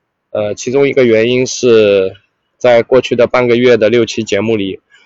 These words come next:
因为我们每个星期更新三集，所以，啊，六集呢正好是半个月。在过去半个月的节目里呢，是我一口气，啊，用了一天的时间录完的。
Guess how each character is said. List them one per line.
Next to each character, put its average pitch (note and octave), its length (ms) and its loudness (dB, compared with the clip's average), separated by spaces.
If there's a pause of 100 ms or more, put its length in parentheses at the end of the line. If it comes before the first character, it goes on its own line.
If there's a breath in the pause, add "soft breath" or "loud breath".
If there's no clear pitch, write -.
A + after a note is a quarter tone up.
(360 soft breath)
因 B2 140 2
为 B2 100 4
我 A2+ 40 4
们 B2 120 0
每 G#2+ 120 0
个 G#2 120 -4
星 A#2 180 -6
期 A#2+ 220 -6
更 A#2 200 -2
新 A2+ 400 -4
三 A#2+ 280 -2
集， G2 340 -8
所 G2 240 -4
以， F#2+ 560 -8 (640)
啊， G2+ 140 -10
六 A#2 180 0
集 G2+ 200 -10
呢 G2+ 180 -4
正 A2 180 -6
好 F#2+ 140 -6
是 F#2+ 260 -6
半 G2+ 180 -6
个 G2 80 -6
月。 G2 380 -4
在 A#2 160 2
过 A#2+ 160 0
去 - 160 -6
半 A2+ 160 -2
个 A2 80 -2
月 A2 140 0
的 G2+ 100 -2
节 F#2+ 160 -6
目 G#2 160 -4
里 G2+ 140 -4
呢， F2+ 240 -6
是 - 180 -10
我 F2+ 280 0
一 G#2 80 -8
口 F2+ 200 -8
气， G#2+ 380 -6 (540)
啊， G2 200 -4
用 A2 220 -2
了 F#2 480 -2 (340)
一 A#2+ 80 -4
天 A2+ 240 -2
的 A2+ 80 -2
时 G2+ 200 -8
间 G2+ 200 -2
录 A2 140 -6
完 F#2+ 240 -6
的。 G#2 220 -2